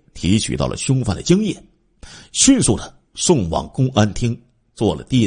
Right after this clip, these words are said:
N A的鉴定。专案组呢，通过调查发现，吴露的银行卡在三月十一号上午被人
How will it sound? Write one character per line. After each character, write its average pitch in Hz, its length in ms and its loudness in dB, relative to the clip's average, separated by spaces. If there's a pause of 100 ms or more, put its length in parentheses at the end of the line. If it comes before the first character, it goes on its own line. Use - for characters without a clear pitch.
N 107 220 0
A 85 160 -2
的 73 80 -8
鉴 82 200 -4
定。 117 160 -2 (1160)
专 82 180 0
案 78 80 -4
组 - 160 -10
呢， - 260 -10 (400)
通 76 120 -4
过 80 100 0
调 85 160 0
查 - 180 -6
发 82 220 -6
现， - 180 -8 (1000)
吴 160 180 8
露 285 180 8
的 113 80 2
银 110 180 2
行 131 200 -2
卡 - 280 -10 (300)
在 78 240 -2
三 101 260 0
月 85 140 -2
十 - 180 -6
一 85 80 -4
号 76 120 -10
上 78 200 -4
午 - 80 -18 (520)
被 101 160 2
人 87 280 -2